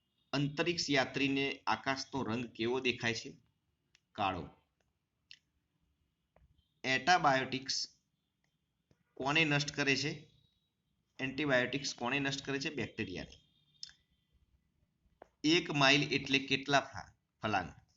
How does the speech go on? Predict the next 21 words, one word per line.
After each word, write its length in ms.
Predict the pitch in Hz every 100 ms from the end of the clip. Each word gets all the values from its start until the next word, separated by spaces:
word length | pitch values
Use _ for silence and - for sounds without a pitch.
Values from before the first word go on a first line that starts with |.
| _
આઠ. 220 | 113 95 - - - _ _ _ _ _ _ _ _ _ - - _ _ _ _ _ _
એક 320 | 147 170 180
ક્વિન્ટલ 400 | - 147 143 147
બરાબર 440 | 139 127 127 135 139
કેટલા 320 | 139 135 127
ગ્રામ? 240 | 101 82 - _ _ _ _ _ _ _ _ - _ _
એક 240 | 131 139 135
લાખ 240 | 110 104
ગ્રામ. 200 | - 65 - _ _ _ - - _ _ _ _ _ _ -
એક 220 | 170 170
રેખાંશથી 800 | 160 143 123 123 - - 143 - - _ _ _
બીજા 380 | 113 131 151 170
રેખાંશ 460 | 151 147 143 143
વચ્ચે 460 | 123 117 - 117 170 _ _ -
કેટલા 320 | 139 139 156
સમયનું 400 | 151 143 147 147
અંતર 280 | 139 135 139
હોય 180 | 123 131
છે? 240 | 143 151 - - - - _ - -
ચાર 300 | 113 123 127
મિનિટનું. 560 | 107 104 85 73 76